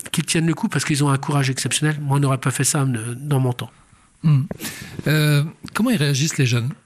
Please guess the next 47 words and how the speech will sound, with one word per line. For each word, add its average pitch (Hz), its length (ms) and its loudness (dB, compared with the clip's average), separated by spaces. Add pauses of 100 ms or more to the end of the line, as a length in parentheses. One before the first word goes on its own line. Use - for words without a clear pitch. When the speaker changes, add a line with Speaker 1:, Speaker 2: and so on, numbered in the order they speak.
(100)
Speaker 2:
Je, 160 240 2
je 151 160 2
vais 151 160 4
préciser 156 460 0
ma 143 100 2
question. 127 340 0
Je 113 80 0
fais 160 120 0
partie 175 280 0
d'une, 180 220 4
euh, 139 300 4
d'une 131 180 2
génération 131 680 2
où, 147 240 4
euh, 131 100 2 (460)
on 151 80 4
nous 135 160 6
a 123 40 2
très, - 160 -4
finalement 127 360 4
très, 135 200 0
très 127 180 -2
peu 113 140 0
parlé 104 280 0
du 95 100 -4
handicap. - 560 -6 (340)
À - 60 -2
l'école, 143 400 -2
c'était - 240 -2
même 117 220 0
parfois 139 720 -2
quelque 127 220 -2
chose 135 260 2
qui 135 160 -2
était 120 220 0
caché. 170 520 0 (880)
Aujourd'hui, 147 480 2
on 156 140 0
a, 120 380 -4 (300)
pour 123 120 -4
ma 139 140 2
génération, 139 680 2
peut-être 135 360 -2
même 139 100 0
celle 135 200 -2
qui, 131 280 -2
euh, 117 80 -4